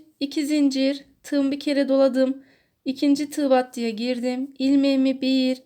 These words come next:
iki, iki şeklinde kapattım. Tepeye dört zincirimi çekiyorum.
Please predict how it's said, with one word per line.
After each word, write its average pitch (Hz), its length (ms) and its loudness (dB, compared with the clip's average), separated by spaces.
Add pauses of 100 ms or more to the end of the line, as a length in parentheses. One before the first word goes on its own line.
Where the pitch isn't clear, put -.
(120)
iki, 262 600 -4
iki 269 240 -6
şeklinde 226 560 -6
kapattım. 240 760 -8 (440)
Tepeye 277 520 0
dört 269 260 4
zincirimi 262 520 -2
çekiyorum. 262 760 -2